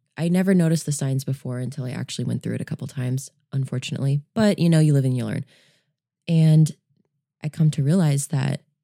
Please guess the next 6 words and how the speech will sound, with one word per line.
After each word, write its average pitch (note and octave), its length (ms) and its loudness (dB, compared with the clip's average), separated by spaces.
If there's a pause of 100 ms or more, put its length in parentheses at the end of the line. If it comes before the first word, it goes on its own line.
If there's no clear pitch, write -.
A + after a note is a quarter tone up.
(720)
mostly D#3 400 0
people F#3+ 320 2
that D#3+ 240 0
love F#3+ 200 0
bomb D3 400 2
are C#3 440 0